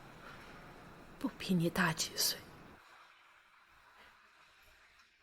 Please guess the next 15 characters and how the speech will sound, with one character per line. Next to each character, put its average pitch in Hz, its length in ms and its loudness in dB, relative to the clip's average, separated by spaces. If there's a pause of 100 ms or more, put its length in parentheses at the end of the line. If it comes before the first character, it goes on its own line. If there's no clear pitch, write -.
(220)
十 - 420 8
年 180 260 10
了。 165 160 0 (3000)
这 - 160 8
个 - 200 10
没 262 280 12
良 214 320 12
心 277 540 12
的， 226 60 4 (480)
他 - 120 2 (800)
连 311 260 12
一 311 160 12
个 330 160 12
电 339 180 12
话 339 300 12